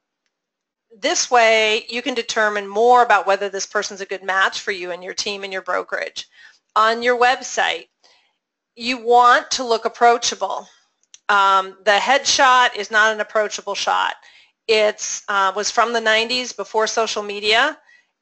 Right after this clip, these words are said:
and anybody with a headshot, which is probably ninety percent of agents right now, doesn't differentiate themselves. It's really hard to remember which brokerage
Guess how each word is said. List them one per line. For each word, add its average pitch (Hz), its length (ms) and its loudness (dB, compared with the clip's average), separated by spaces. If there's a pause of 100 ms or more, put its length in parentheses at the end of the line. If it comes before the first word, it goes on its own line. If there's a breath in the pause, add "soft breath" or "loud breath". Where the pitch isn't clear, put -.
and 208 400 2
anybody 220 500 0
with 214 480 -2
a 220 60 0
headshot, 202 560 0
which 202 180 -8
is 185 80 -12
probably 185 280 0
ninety 190 300 -8
percent 190 320 -8
of 185 120 -8
agents 196 340 -8
right 185 160 -6
now, 190 180 -8
doesn't 233 340 -2
differentiate 202 600 -4
themselves. - 380 -10
It's 185 120 -14
really 226 200 0
hard 208 300 2
to 208 60 -6
remember 202 520 -6 (160 soft breath)
which 226 240 -2
brokerage 202 640 -2